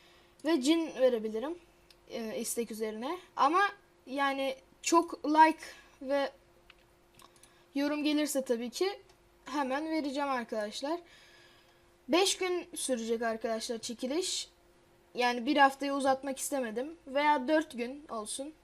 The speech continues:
Dört beş gün içerisinde bitecek arkadaşlar. Alta dediğim gibi, e, trade U R L'inizi bırakın ve,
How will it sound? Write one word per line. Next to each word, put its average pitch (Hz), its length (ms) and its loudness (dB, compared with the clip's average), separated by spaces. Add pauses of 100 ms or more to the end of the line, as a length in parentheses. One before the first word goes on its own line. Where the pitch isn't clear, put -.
Dört - 480 2
beş 320 240 0
gün 302 120 -4
içerisinde 294 560 -2
bitecek 294 340 -4
arkadaşlar. 226 680 -2 (500)
Alta 339 360 8
dediğim 349 320 0
gibi, 254 360 0 (280)
e, 240 340 -4
trade 320 360 2
U 302 100 2
R 302 120 2
L'inizi 254 340 -4
bırakın 339 600 -2
ve, 262 220 2